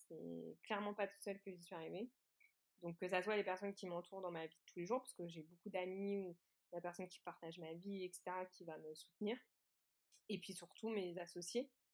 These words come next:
et, euh, avec qui, euh, j'ai eu la chance de travailler, que ça soit Rodrigue, Thomas, euh, Pierre, euh, voilà, et, euh, mon frère aussi, qui me soutient énormément,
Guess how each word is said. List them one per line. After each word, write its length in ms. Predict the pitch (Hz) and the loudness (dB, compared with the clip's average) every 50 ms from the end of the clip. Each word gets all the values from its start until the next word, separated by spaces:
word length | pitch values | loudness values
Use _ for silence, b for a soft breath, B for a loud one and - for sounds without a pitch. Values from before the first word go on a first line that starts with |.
| _ _ _ _ _ - | _ _ _ _ _ -8
et, 220 | 185 170 165 160 | -4 -2 -2 0
euh, 200 | 156 156 156 156 | 0 -2 -2 -2
avec 180 | 160 160 165 165 | -2 -4 -6 -6
qui, 300 | - - - 180 180 175 | -8 -6 -4 -2 0 0
euh, 180 | 170 160 160 160 | 0 0 -2 -4
j'ai 120 | 165 - | -6 -6
eu 40 | 151 | -6
la 120 | 151 147 156 | -6 -6 -4
chance 280 | - - 202 202 - | -4 -2 -2 -2 -4
de 60 | 165 | -6
travailler, 760 | 156 - - 170 151 156 160 160 160 175 185 196 202 202 202 202 | -10 -8 -6 -4 -4 -2 -2 -2 -2 -2 0 2 4 4 4 2
que 60 | - | -2
ça 120 | - 160 | -6 -8
soit 240 | - - 175 165 160 | -6 -4 -2 -2 0
Rodrigue, 420 | 165 - 156 156 - 175 170 175 - _ | 0 -2 -6 -6 -6 -6 -8 -8 -8 _
Thomas, 520 | - 170 160 165 165 170 170 175 175 175 175 b b b b b b _ - 185 | -8 -8 -4 -2 0 2 2 2 2 0 -2 b b b b b b _ -6 -2
euh, 120 | 180 165 | -2 -2
Pierre, 640 | 165 - - 185 185 175 175 180 180 180 185 185 185 | -2 0 2 4 4 4 4 2 2 0 0 0 -2
euh, 320 | 185 160 156 160 160 160 156 | -2 -2 -2 -2 -2 -2 -2
voilà, 320 | 160 165 170 175 175 175 | 0 2 2 4 4 4
et, 280 | 170 170 165 165 165 160 | 2 2 2 0 0 0
euh, 80 | 156 160 | -2 -4
mon 160 | 160 160 165 | -6 -8 -10
frère 400 | - - - 196 196 196 190 190 | -6 -2 0 2 2 4 2 2
aussi, 400 | 180 175 - - 208 202 202 202 | 0 -2 -2 -4 -4 -4 -4 -4
qui 100 | - 175 | -4 -4
me 120 | 175 170 | -4 -4
soutient 500 | 170 - - - - 170 - - 180 165 | -6 -8 -14 -16 -12 -8 -4 -2 0 0
énormément, 800 | 165 170 175 196 214 214 208 208 202 196 185 180 185 190 220 233 | 0 2 2 4 4 6 8 8 6 6 4 2 2 2 0 -2